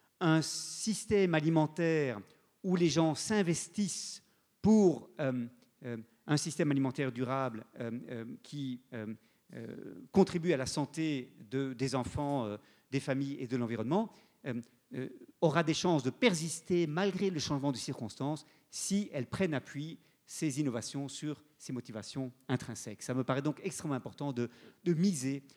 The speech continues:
sur ces innova-, innovations qui correspondent à ces motivations. Et enfin, je,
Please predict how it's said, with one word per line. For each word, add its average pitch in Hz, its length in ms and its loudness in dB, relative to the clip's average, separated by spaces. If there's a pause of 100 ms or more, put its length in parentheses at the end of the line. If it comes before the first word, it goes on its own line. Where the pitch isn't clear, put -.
(120)
sur - 200 -6
ces 165 100 -2
innova-, 120 460 0
innovations 143 480 -2
qui 135 120 -10
correspondent 123 540 -6 (100)
à 131 60 -8
ces - 140 -8
motivations. 101 560 -12 (1040)
Et 185 80 4
enfin, 220 240 8
je, 156 280 8